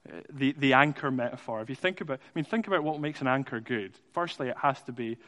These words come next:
uh, has to be attached to you in some way if you're in a boat. Uh, and secondly, the anchor has to be in a place where you can't go, you know, be at the bottom of a lake, and it's there to keep us steady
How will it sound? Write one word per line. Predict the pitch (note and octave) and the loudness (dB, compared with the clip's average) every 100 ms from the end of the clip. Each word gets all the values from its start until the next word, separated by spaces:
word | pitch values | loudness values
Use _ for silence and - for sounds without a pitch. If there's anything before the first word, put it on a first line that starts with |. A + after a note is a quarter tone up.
| - - - | -20 -20 -20
uh, | - - - | -20 -20 -18
has | - C#3 - | -6 -6 -4
to | |
be | B2 A#2+ _ _ _ | -8 -10 _ _ _
attached | - - D#3+ C#3+ - - - | -16 2 4 4 0 -12 -12
to | - | -10
you | A2 G#2+ G2+ - | -8 -8 -10 -12
in | A#2+ | -14
some | - A2 | -10 -8
way | A2 G#2 A#2+ _ _ | -8 -10 -12 _ _
if | - | -8
you're | A2 | -8
in | G#2+ | -8
a | |
boat. | G#2+ A2 A2 - - - _ | -8 -8 -8 -12 -20 -20 _
Uh, | B2 | -8
and | C3 C3 | -4 -4
secondly, | - G#3+ - B2 G#2+ G#2+ - _ _ | 0 0 0 -6 -6 -8 -12 _ _
the | C3+ | 0
anchor | C#3 D3 C3+ | 0 0 -2
has | - D#3 - | 0 -2 -4
to | C#3+ | -6
be | B2+ | -4
in | A2+ | -4
a | A#2 | -4
place | - A2+ A2+ - - _ _ _ - | -8 -10 -10 -12 -18 _ _ _ -8
where | A#2+ A#2 C3+ | -6 -6 -8
you | B2+ | -10
can't | B2+ - B2 - | -10 -8 -8 -4
go, | F#3+ D3+ G#2 - | -2 -2 -4 -8
you | B2 | -10
know, | A#2 A2+ | -10 -8
be | B2+ | -6
at | A#2 | -6
the | |
bottom | B2 B2+ A#2 A#2 B2 _ _ _ - | -4 0 0 0 -8 _ _ _ -12
of | A2+ | -6
a | A#2+ | -4
lake, | D3 F#3 G3 - - | -4 -4 -8 -16 -12
and | B2 | -12
it's | - | -10
there | D#3 C#3 | -8 -8
to | - | -10
keep | C#3 - C#3 | -16 -14 -12
us | C3+ | -10
steady | - - F3 G3+ A#2 G#2 | -10 -12 -10 -10 -10 -12